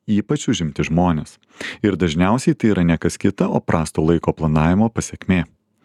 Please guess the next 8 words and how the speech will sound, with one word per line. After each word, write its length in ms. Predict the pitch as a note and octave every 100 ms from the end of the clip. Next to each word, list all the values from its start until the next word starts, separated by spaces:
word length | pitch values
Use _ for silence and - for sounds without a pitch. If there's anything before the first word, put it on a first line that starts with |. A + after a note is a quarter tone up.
| - - - -
Šiandien 460 | - D3+ D#3 D#3+
kaip 220 | - - -
tik 140 | A#2
apie 160 | A2+ F2
tai 220 | - F2
ir 60 | F2
pakalbėsiu. 640 | E2 - E2 F#2+ F2 - - _ - - - -
Aptarsiu, 560 | - A2+ B2 - B2+